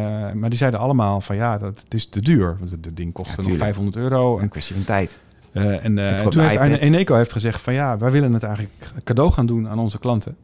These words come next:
Speaker 1: Eh, want we vinden het echt een heel mooi product. En, eh, het is voor ons heel, eh, goed om klanten te binden en om ze, eh, inzicht te geven in hun energieverbruik, eh, en zo energie te laten besparen. Eh, en, eh, maar dan mag het niet meer dan, eh, honderd euro kosten."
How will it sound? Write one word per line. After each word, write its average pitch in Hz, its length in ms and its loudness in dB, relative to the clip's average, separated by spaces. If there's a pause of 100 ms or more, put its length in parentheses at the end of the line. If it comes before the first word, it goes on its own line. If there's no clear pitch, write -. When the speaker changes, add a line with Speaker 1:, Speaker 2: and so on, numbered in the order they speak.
(180)
Speaker 1:
Eh, 101 420 0
want 113 140 -2
we 123 60 -4
vinden 127 200 2
het 151 80 -6
echt - 80 -4
een 123 80 2
heel 127 140 2
mooi 127 160 2
product. 123 400 -4
En, 110 120 0
eh, 107 120 -2
het 101 140 -10
is 107 80 -8
voor 98 140 -10
ons 107 120 -4
heel, 113 340 0
eh, 95 60 -6
goed - 320 -8
om 98 280 -4
klanten 139 340 0
te 117 100 -2
binden 123 360 4
en 104 140 -2
om 101 120 -2
ze, 98 200 -2 (520)
eh, 92 260 -2 (200)
inzicht 120 360 0
te - 100 -14
geven 104 240 0
in 101 60 0
hun 87 100 -2
energieverbruik, 117 840 0 (120)
eh, 92 420 -6
en 98 120 -2
zo 92 180 -6
energie 98 300 -2
te - 120 -4
laten 117 180 0
besparen. 135 540 -4 (680)
Eh, 98 500 -4
en, 101 200 0
eh, 95 140 -2
maar 107 120 0
dan 127 100 4
mag 135 100 2
het 120 100 4
niet 143 100 6
meer 120 160 4
dan, 104 260 -2
eh, 104 120 -4
honderd 113 240 2
euro 123 180 -2
kosten." 95 360 -10